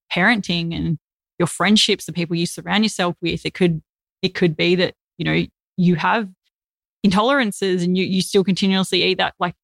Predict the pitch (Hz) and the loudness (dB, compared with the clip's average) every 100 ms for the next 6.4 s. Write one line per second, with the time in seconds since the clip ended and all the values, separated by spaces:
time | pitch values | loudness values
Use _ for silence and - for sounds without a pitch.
0 | _ 185 175 180 202 202 196 - 196 233 | _ -4 -4 -2 -2 -2 -4 0 0 2
1 | 208 175 175 170 175 160 - - 175 180 | 0 0 -2 -2 0 -2 -4 0 2 4
2 | 220 226 208 - 175 165 160 - - 170 | 2 0 -2 -4 -6 -4 -6 -6 -4 -2
3 | - 180 170 175 170 170 156 - 226 190 | 0 0 2 0 0 -2 -8 -6 -2 -2
4 | 160 - 180 175 175 180 175 180 180 160 | -4 -8 -6 -2 0 -2 0 0 0 0
5 | 180 175 180 175 175 175 175 165 185 180 | 0 0 0 0 0 2 0 0 -4 -4
6 | 170 - 208 269 | -6 -2 -2 -2